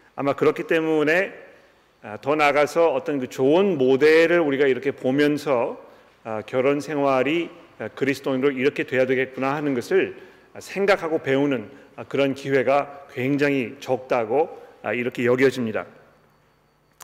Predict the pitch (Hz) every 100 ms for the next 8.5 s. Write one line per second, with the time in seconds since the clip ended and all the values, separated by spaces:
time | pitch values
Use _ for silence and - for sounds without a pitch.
0 | - _ _ _ _ _ _ _ _ -
1 | 135 160 151 123 143 196 185 180 160 139
2 | 135 135 - - - _ _ _ 127 120
3 | 117 117 113 110 - - - - - 143
4 | 190 185 175 175 180 165 147 170 165 -
5 | 143 165 208 175 147 143 165 165 160 131
6 | 147 131 - 117 123 151 131 127 123 143
7 | 92 - - - _ - 123 - 131 139
8 | - 180 180 156 -